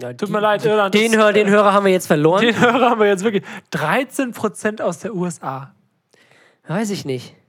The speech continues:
Speaker 2: Ja, ich auch nicht.
Speaker 1: Keine Ahnung, wo die, ich will auch gerne wissen, wo die ein Prozent aus Singapur herkommen.
Speaker 2: <laughs> Stimmt. Oh, der Mars.
Speaker 1: Ja.
Speaker 2: Ach, guck mal,
Speaker 1: Äh.
Speaker 2: hier ist sogar aufgelistet, auf welchen,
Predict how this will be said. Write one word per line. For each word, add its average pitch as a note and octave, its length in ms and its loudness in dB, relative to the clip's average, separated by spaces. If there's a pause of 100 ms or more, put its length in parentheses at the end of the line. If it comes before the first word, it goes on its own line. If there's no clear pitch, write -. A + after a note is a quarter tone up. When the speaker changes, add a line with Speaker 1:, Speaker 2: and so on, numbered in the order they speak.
(120)
Speaker 2:
Ja, G3 80 -2
ich F3+ 180 -4
auch B3+ 140 0
nicht. G#3 200 -2 (260)
Speaker 1:
Keine G3 200 0
Ahnung, G#3+ 140 0
wo F3 40 2
die, E3 60 0
ich D3+ 100 -4
will G#3 160 2
auch G#3 120 0
gerne G3 140 2
wissen, G#3+ 220 0
wo F#3 80 2
die F3+ 120 0
ein F3+ 160 0
Prozent G3 280 0
aus E3 140 0
Singapur D#3 420 -2
herkommen. C#3+ 540 -2
Speaker 2:
<laughs> G#3 100 -2
Stimmt. - 300 -4 (400)
Oh, A3 80 2
der F#3+ 140 -2
Mars. F#3 480 -2 (260)
Speaker 1:
Ja. E3+ 540 -4
Speaker 2:
Ach, E3 80 -10 (800)
guck - 80 -14
mal, G#3 40 -4
Speaker 1:
Äh. F3 200 0
Speaker 2:
hier A3+ 80 0
ist G3+ 120 -4
sogar G#3+ 280 0 (340)
aufgelistet, F3+ 600 -4
auf D#3+ 180 -6
welchen, E3 220 -6